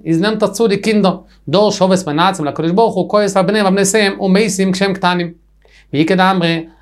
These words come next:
אז ער שווענקט א קליינע קינד, וואס איז געשטארבן, אויף בחור רבה. וואו קומען אלע, דער מתורגמן האט געזאגט, דעם פסוק, על כן, על בחור, ולא ישמח השם, את יצרו וישלמנו וירחם, כי כולו חנף ומרע, שטייט דעם פאדער אין דער נביא דל עבירות געמאכט, וכל פה דאוב ונבלה,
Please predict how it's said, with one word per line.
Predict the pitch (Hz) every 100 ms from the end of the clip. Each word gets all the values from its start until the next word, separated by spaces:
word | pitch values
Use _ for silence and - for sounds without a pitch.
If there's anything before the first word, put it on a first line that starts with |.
| -
אז | 151
ער |
שווענקט | 139 170 180
א |
קליינע | 165 165 165 160
קינד, | 139 160
וואס | 156 160
איז | 160
געשטארבן, | 170 185 175
אויף | 147
בחור | 202 175 135
רבה. | 107 95 - _ _ _ _ -
וואו | 160 196 -
קומען | 151 135
אלע, | 120
דער | 113
מתורגמן | 117 220 214
האט | 185
געזאגט, | 160 170
דעם | 170
פסוק, | 202 208 185 185 -
על | 139 143 147
כן, | 214 208
על | 160
בחור, | 147 - 202
ולא | 156
ישמח | 156 196 185 165
השם, | 135 196
את | 185 151
יצרו | 147 202 190
וישלמנו | 160 160 151 170 185 175
וירחם, | 151 127 143 196 214 185 - _ _ _
כי | - 185
כולו | 220 240 175
חנף | - - 233 208 185
ומרע, | 175 147 151 208 180 170 165 _ _ _
שטייט | - 180 165
דעם |
פאדער | 151 156 170
אין | 165
דער | 147 160
נביא | 156
דל | 143 151
עבירות | 131 143 180 156
געמאכט, | 156 156 170 156 - _ _ -
וכל | 170 170 165
פה | 208
דאוב | 196 170 196
ונבלה, | 170 151 127 185 165